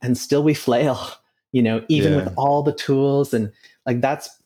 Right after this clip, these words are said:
Speaker 1: there's, you're not doing it wrong if that's your experience. That's what it is to be a human being. And I, yeah, I've, I've seen so many Buddhist teachers and other teachers really struggle with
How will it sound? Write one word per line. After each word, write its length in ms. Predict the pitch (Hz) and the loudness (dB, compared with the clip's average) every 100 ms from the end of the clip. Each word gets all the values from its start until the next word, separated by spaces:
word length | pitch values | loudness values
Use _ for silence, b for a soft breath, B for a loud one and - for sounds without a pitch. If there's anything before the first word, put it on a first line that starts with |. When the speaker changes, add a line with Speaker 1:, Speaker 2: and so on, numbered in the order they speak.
| _ - | _ -4
Speaker 1:
there's, 220 | 131 131 | -2 0
you're 120 | 151 | 0
not 180 | 151 170 | 0 0
doing 200 | 156 147 | 0 0
it 100 | 120 | 0
wrong 300 | 110 127 131 | 0 0 -2
if 120 | 107 - | -2 -4
that's 240 | 110 - | -6 -2
your 120 | 113 | -4
experience. 580 | 110 - 143 139 123 123 | -4 -6 -2 0 -2 0
That's 320 | 117 120 - | -2 -4 -2
what 140 | 143 135 | 0 2
it 100 | 123 | 0
is 180 | 120 - | 0 -2
to 80 | |
be 100 | 107 104 | -4 -4
a 20 | |
human 360 | - 104 98 | -4 -6 -6
being. 500 | 98 117 110 90 107 - _ _ _ _ _ | -4 -4 -4 -8 -14 -20 _ _ _ _ _
And 160 | 127 113 | -4 -2
I, 180 | 110 - | -4 -4
yeah, 220 | 143 131 | -2 0
I've, 180 | 117 110 - | 0 -2 -2
I've 160 | 127 | -4
seen 540 | - - 139 123 117 139 _ _ - | -4 -4 0 0 -2 -6 _ _ -20
so 280 | - 151 | -8 -4
many 260 | 156 123 107 | -2 -2 -2
Buddhist 460 | 104 120 127 127 - | -2 -2 -2 -6 -6
teachers 600 | 120 110 117 107 104 - | -6 -4 -6 -6 -6 -6
and 160 | 101 - | -8 -8
other 240 | 117 117 | -6 -8
teachers 420 | - 123 117 104 | -6 -6 -6 -4
really 400 | 113 120 123 127 | 0 0 2 0
struggle 460 | 123 - 113 113 110 | -2 -2 -2 0 -2
with 280 | 104 101 | -2 -6